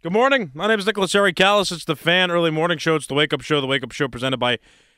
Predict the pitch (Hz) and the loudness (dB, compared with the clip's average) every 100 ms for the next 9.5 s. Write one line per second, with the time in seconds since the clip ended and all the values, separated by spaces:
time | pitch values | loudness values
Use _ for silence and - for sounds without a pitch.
0 | _ 151 147 127 139 131 147 143 139 143 | _ -2 -2 -2 -4 -2 -2 -2 -2 -4
1 | 127 123 113 156 156 143 139 151 139 147 | -4 -6 -2 0 0 0 0 0 -2 -4
2 | 131 127 139 131 131 131 123 131 135 151 | -6 -4 -4 -2 -4 -4 -4 -2 0 0
3 | 143 131 131 127 143 131 123 156 160 143 | -2 -2 -4 -2 0 0 0 0 0 -4
4 | - _ _ _ _ _ _ _ _ _ | -14 _ _ _ _ _ _ _ _ _
5 | _ _ - 147 160 156 160 139 151 160 | _ _ -2 2 2 0 0 -2 0 0
6 | 160 165 156 139 160 160 - 165 190 180 | 0 0 0 2 2 0 0 2 4 2
7 | 156 - _ _ _ _ _ _ - 220 | -2 -12 _ _ _ _ _ _ 2 2
8 | 240 247 240 285 294 240 240 - - 277 | 4 2 4 6 4 4 0 -2 4 8
9 | 330 370 359 220 | 8 8 4 0